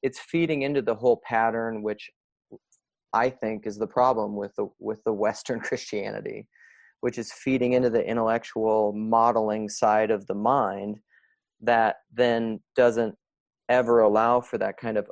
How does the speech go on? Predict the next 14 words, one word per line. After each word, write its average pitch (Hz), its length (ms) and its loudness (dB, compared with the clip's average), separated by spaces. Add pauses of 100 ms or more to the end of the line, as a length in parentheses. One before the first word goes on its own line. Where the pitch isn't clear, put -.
open 120 440 -2
space 110 840 -2 (760)
to, 110 500 -4 (400)
to 123 140 0
see 127 400 -2
other 120 300 2
things 104 520 -6
and 110 140 -8
reflect. 117 460 -4
It's, 147 240 -8
it's 156 140 -12
kind 196 240 -4
of 165 100 -2
a, 120 320 2